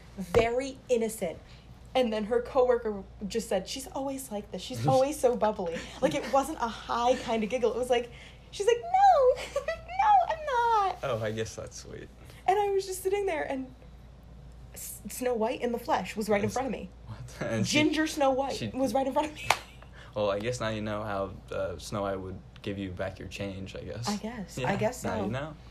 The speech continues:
Speaker 1: With a smile and a bunch of giggles, and apparently somebody framing her for being high when she wasn't.
Speaker 2: <laughs>
Speaker 1: She was
Speaker 2: Well,
Speaker 1: sober
Speaker 2: I
Speaker 1: in the workplace.
Speaker 2: Well, sure. Um,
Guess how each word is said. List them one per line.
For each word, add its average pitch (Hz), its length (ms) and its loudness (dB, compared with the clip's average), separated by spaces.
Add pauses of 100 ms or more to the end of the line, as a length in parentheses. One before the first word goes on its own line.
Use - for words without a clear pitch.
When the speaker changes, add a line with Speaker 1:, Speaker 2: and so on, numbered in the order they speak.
(240)
Speaker 1:
With 220 200 4
a 226 60 -2
smile 214 400 2
and 202 160 0
a 196 60 0
bunch 202 240 0
of 190 60 -6
giggles, 190 380 0
and 180 160 -4
apparently 196 400 -2
somebody 190 420 -2 (400)
framing 233 320 6
her 220 120 2
for 240 120 -2
being 208 240 2
high 220 360 2
when 202 140 0
she 247 160 -6
wasn't. 196 420 0 (220)
Speaker 2:
<laughs> - 200 -4
Speaker 1:
She 262 200 -2
was 202 120 -2
Speaker 2:
Well, - 80 0
Speaker 1:
sober 254 260 12
Speaker 2:
I - 20 12
Speaker 1:
in 240 60 8
the 233 60 4
workplace. 202 440 2
Speaker 2:
Well, 175 240 0
sure. 92 300 -6 (260)
Um, 104 420 2